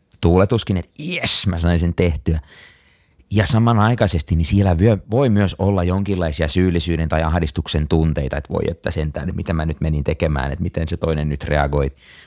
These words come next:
Nämä tunteet saattaa herätä jälkikäteen ja ne voi olla vaan hyvä tiedostaa etukäteen, että "ah, näin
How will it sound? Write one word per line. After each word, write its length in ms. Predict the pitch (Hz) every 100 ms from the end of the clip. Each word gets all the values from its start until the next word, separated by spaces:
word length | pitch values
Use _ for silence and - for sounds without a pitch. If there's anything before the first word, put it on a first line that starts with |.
| _ _ 104
Nämä 220 | 123 131
tunteet 420 | 123 123 104 87
saattaa 480 | 131 135 - 85 69
herätä 320 | 78 80 69
jälkikäteen 760 | 71 71 71 69 71 - 55 - _ _ - _ 92
ja 200 | 85 80 - _ _ - -
ne 100 | 117
voi 160 | 139
olla 180 | 127 104
vaan 220 | 110 90
hyvä 200 | 107 98 -
tiedostaa 560 | 104 95 87 80 - 76
etukäteen, 640 | 78 80 - 69 65 67 -
että 200 | - -
"ah, 300 | 87 78 65
näin 380 | 87 90 85 82